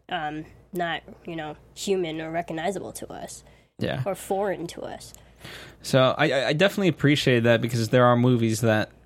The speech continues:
Speaker 2: definitely age themselves just by the technology they use. Um, and even the art, like, they could have had,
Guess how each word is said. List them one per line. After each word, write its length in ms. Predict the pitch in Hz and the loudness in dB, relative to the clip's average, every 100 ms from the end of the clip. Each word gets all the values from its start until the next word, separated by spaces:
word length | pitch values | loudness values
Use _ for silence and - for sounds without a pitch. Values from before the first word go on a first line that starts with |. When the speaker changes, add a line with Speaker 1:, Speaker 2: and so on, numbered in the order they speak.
| _ | _
Speaker 2:
definitely 400 | 131 123 - - | 2 2 0 -2
age 200 | 117 117 | 0 0
themselves 460 | 113 107 - 113 107 | 0 -2 0 0 0
just 160 | 110 - | -4 0
by 120 | 110 | 0
the 80 | 104 | 0
technology 580 | 110 - 107 107 107 | -4 -2 0 2 2
they 140 | 107 104 | 0 0
use. 520 | 107 107 113 113 - - - - - _ | 0 0 0 -2 -6 -14 -20 -20 -20 _
Um, 340 | 117 107 107 110 | 2 2 2 0
and 80 | 131 | 2
even 160 | 139 139 | 4 4
the 140 | 123 | 4
art, 200 | 120 107 | 4 2
like, 160 | 110 104 | -2 -2
they 120 | 113 | -4
could 180 | - 120 | -2 -2
have 160 | 110 | -2
had, 320 | 127 131 120 | -2 0 0